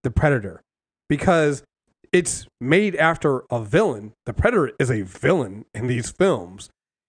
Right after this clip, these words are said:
And he's a boogeyman. And is literally surviving the boogeyman. It's, it's like, what if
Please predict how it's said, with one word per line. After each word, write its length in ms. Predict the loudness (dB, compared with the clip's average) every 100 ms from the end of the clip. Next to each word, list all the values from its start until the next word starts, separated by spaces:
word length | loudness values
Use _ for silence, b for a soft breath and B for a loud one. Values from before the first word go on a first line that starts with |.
| _
And 100 | 0
he's 140 | 2 0
a 40 |
boogeyman. 680 | 2 2 2 -2 -4 -10 -18 _ _ 0
And 120 | 0
is 120 | 0
literally 600 | 2 2 4 4 2 0 _ _
surviving 840 | 2 2 4 4 4 4 2 2 0
the 80 |
boogeyman. 400 | 2 2 2 -2 -6 B -2
It's, 220 | 0 0 -4 -2
it's 180 | 0
like, 240 | 2 0 -2 -18 _
what 360 | 2 2 2 -2
if 340 | 0 0 -4